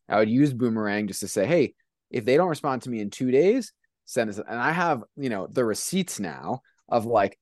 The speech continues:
seven different times, you know, every single day I'm emailing this person, "Hey, just circling back. Hey, just checking in. Hey, just wanted to know if you've seen this," right? And it basically puts my ability to be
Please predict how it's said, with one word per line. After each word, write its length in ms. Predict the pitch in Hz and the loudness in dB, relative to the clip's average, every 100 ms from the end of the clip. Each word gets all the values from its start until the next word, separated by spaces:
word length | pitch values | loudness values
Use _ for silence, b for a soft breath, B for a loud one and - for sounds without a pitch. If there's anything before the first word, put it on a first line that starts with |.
| - | -10
seven 440 | - 175 160 170 | 0 4 4 4
different 320 | 160 143 127 | 0 0 -4
times, 540 | 135 113 98 80 98 - | -2 0 0 -4 -8 -6
you 80 | 117 | -4
know, 140 | 92 - | -4 2
every 260 | 131 143 156 | 4 6 4
single 320 | 160 151 135 | 4 4 4
day 300 | 113 104 92 | 6 4 4
I'm 160 | 95 | 0
emailing 280 | 104 107 98 | -4 -4 -4
this 120 | 98 | -6
person, 300 | - 90 92 - _ | -4 -4 -6 -12 _
"Hey, 220 | 196 170 | 6 6
just 240 | 131 143 - | 6 2 2
circling 420 | 156 151 147 135 | 2 2 0 2
back. 320 | 120 87 - - | 2 0 -8 4
Hey, 200 | 208 151 | 6 6
just 260 | 131 143 | 2 -4
checking 360 | - 156 160 151 | 0 -2 0 -4
in. 280 | 151 117 101 _ _ - | -2 -2 -6 _ _ 0
Hey, 180 | 220 208 | 4 4
just 160 | 165 | 0
wanted 240 | 151 156 147 | -4 -6 -4
to 60 | |
know 160 | 156 151 | -2 -2
if 100 | 143 | -2
you've 140 | 151 | -6
seen 260 | - 143 117 | -4 -4 -4
this," 300 | 87 98 - | -6 -10 -4
right? 320 | 110 107 107 - _ _ _ - | 0 4 2 0 _ _ _ -4
And 180 | 139 135 | 0 0
it 220 | 131 107 | 0 2
basically 920 | 147 170 165 139 131 117 113 107 104 _ _ _ _ | 4 4 -2 -6 -2 0 0 -2 -4 _ _ _ _
puts 400 | - 160 156 - | -4 -2 -2 -4
my 260 | 143 117 113 | -2 0 2
ability 640 | 95 107 104 104 101 92 | 0 0 0 2 -2 -6
to 200 | - 110 | -8 -12
be 440 | 92 98 92 90 | -6 -2 0 -2